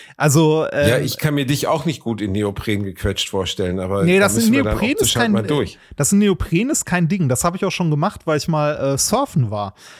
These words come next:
Speaker 1: Ähm, äh, aber, äh, unter Wasser mit so einer Pulle, ich, äh, nee, ist nicht
Speaker 2: Das
Speaker 1: meins.
Speaker 2: ist jetzt, das
Speaker 1: Also
Speaker 2: ist dumm, das so zu sagen, weil du, äh, kannst es überhaupt nicht beurteilen. Sowas finde ich immer nervig, wenn Leute sagen, „Nee, ist nicht meins.“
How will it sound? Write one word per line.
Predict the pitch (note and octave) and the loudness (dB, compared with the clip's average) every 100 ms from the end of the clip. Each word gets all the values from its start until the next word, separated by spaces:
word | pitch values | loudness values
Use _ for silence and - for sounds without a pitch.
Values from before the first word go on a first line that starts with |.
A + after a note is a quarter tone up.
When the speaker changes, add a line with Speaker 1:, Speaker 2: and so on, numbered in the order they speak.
| - - _ - | -20 -20 _ 0
Speaker 1:
Ähm, | D3 D3+ D3+ D3 D3 B2+ | 2 4 2 0 -4 -10
äh, | - - - - - - - | -14 -16 -20 -20 -20 -20 -4
aber, | C#3+ D3 D3 C#3+ C#3+ D#2+ - - - | 0 2 2 2 -2 -4 -10 -16 -18
äh, | - - - - - | -18 -18 -20 -20 -4
unter | G#3 A#3+ - F#3+ | 2 2 2 0
Wasser | D#3+ - A#3+ G#3 | -2 -2 0 0
mit | F3+ D#3 | 0 -2
so | E3+ | -2
einer | F#3 F3 | 0 -2
Pulle, | - - G3 A3 G#3 G3+ - | -2 -2 0 2 0 0 -4
ich, | - - | -8 -8
äh, | - - | -12 -12
nee, | F3+ - B2 C#3+ D#3 D3+ C#3 A#2+ - - | -14 -14 -10 -2 0 2 0 -4 -8 -6
ist | E3 - | -2 0
nicht | D3 | 0
Speaker 2:
Das | C#3+ | 0
Speaker 1:
meins. | C#3 | 0
Speaker 2:
ist | G3 - | 2 2
jetzt, | G3+ F3+ | 0 0
das | G3 G3 | -2 -2
Speaker 1:
Also | D#3 | -4
Speaker 2:
ist | A2+ | -4
dumm, | C3 C#3 B2+ | 0 2 0
das | G2 E2+ | 0 -2
so | G#2 | -6
zu | F2 G2+ | -6 -8
sagen, | E2 D2+ D2+ D#2+ | -6 -8 -8 -6
weil | F#2+ | -6
du, | F#2+ | -4
äh, | A2+ G#2 | -6 -6
kannst | G#2+ C#3+ C#3 | -4 -6 -6
es | |
überhaupt | A#2+ B2 A2 D#3+ - | -6 -6 -4 -6 -4
nicht | F3+ - | -6 -6
beurteilen. | F3+ F#3+ - E2 F2 | -4 -2 -2 -6 -4
Sowas | G#2 D#3+ | -4 -4
finde | - F3 | -4 -6
ich | D#3+ | -4
immer | C#3+ | -2
nervig, | A#2+ A#2 A2 | -2 -4 -6
wenn | F2+ | -8
Leute | F#2+ F2+ | -6 -2
sagen, | G2 G2 | -2 0
„Nee, | F#2+ F#2 E2+ - | 0 0 -2 -6
ist | - G2 | -6 -4
nicht | G2 - | -4 -6
meins.“ | E2+ E2 - | -8 -8 -12